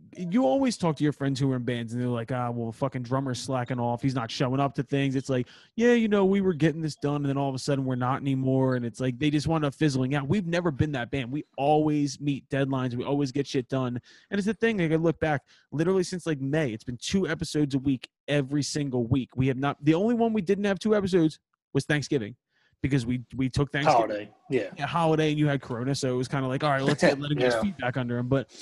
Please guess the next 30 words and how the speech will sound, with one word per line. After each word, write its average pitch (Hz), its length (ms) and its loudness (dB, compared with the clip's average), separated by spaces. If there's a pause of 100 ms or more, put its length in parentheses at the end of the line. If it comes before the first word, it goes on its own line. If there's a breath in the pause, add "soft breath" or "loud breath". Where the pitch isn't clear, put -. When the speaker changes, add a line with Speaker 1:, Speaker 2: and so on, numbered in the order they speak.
(640 loud breath)
Speaker 1:
it's, - 380 -12
it's 175 180 -6
consistency 226 760 -4
and 180 80 -4
patience, 185 440 2
man. 127 280 -4
That's 156 240 -4
my 175 180 0
biggest 165 340 -2
thing 165 140 -2
I 143 60 2
wanna, 139 180 2
like, 135 200 -2
give 147 180 0
to 147 120 0
artists 123 360 0
and 127 100 -6
say, 123 220 -4
like, 113 180 -6
"Yo, 120 280 2
if 113 120 -6
you 180 140 2
can, 240 260 -2
if 139 140 -2
you 180 100 2
can 214 140 -4
be 208 100 -2
consistent 180 540 -2
and 196 100 -2
patient, 165 400 2